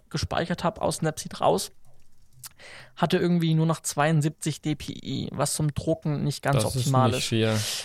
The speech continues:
Speaker 1: Und ich
Speaker 2: Ja.
Speaker 1: weiß nicht, ähm, wie ich das modifizieren kann. Aber, äh, man kann sagen, der Workflow an sich so funktioniert schon sehr gut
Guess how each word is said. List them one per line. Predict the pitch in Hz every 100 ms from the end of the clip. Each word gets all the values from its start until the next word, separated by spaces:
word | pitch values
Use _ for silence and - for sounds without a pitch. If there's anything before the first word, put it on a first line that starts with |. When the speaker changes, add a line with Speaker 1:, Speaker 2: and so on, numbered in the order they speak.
| -
Speaker 1:
Und | 156
ich | 151
Speaker 2:
Ja. | 101
Speaker 1:
weiß | 143 170 -
nicht, | 160 170 190 - - -
ähm, | 151 160 151 151 143
wie | 170
ich | 170 -
das | 151
modifizieren | 156 151 147 - - 151 139
kann. | 135 151 147 - -
Aber, | - 165 180 190 185 - - - - - - _ _ _ - -
äh, | 151 147
man | 143 139
kann | 170 165
sagen, | 151 147 151
der | 143 139
Workflow | 160 - 135
an | 143
sich | 196 190
so | - 165 175 180 - -
funktioniert | 165 143 156 147
schon | 151 147
sehr | 143
gut | 139 151 -